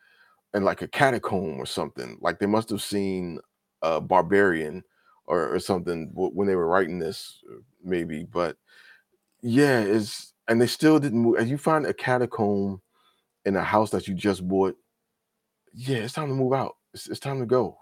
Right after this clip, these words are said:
Like, what? There's no, but I, s-, who cares? There's no, there's no logic. There's no rhyme or reason for this. And, and it just spins more and more out of control. There's, like, this writing group that writes love letters to houses or something in this.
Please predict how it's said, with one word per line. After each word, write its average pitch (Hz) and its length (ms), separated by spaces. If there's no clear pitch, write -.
Like, 87 160
what? 101 420
There's 110 220
no, 120 280
but 98 180
I, - 200
s-, - 380
who 110 100
cares? 82 200
There's 113 180
no, 120 240
there's 110 160
no 131 80
logic. 92 440
There's 107 120
no 107 120
rhyme 92 260
or 82 60
reason 90 380
for 95 100
this. 87 320
And, 107 200
and 107 180
it 104 40
just 117 260
spins 101 560
more 101 240
and 95 80
more 95 200
out 90 140
of 87 60
control. 98 680
There's, 95 280
like, 87 180
this 92 200
writing 98 360
group 95 320
that 90 140
writes 95 480
love 98 300
letters 98 380
to 98 100
houses 101 680
or 101 60
something 110 420
in 104 140
this. 101 380